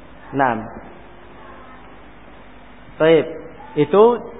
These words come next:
tata cara memandikan. Tinggal nanti insya Allah kita praktekkan. Ya, ketika ada pertanyaan nanti ketika, ya, waktu praktek sehingga lebih jelas. Ya, tinggal, ya, kita cari siapa yang, eh, mau dijadikan,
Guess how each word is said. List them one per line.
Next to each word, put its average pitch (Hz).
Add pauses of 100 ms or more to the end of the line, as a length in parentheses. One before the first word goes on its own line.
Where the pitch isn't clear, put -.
(120)
tata 147
cara 143
memandikan. 131
Tinggal 143
nanti 156
insya 147
Allah 151
kita 147
praktekkan. 131 (140)
Ya, 131
ketika 135
ada 127
pertanyaan 135
nanti 156
ketika, 143 (480)
ya, 131
waktu 135
praktek -
sehingga 131
lebih 139 (240)
jelas. 127 (720)
Ya, 127
tinggal, 143 (320)
ya, 127
kita 143 (240)
cari 156 (320)
siapa 147
yang, 156 (720)
eh, 135
mau 165
dijadikan, 139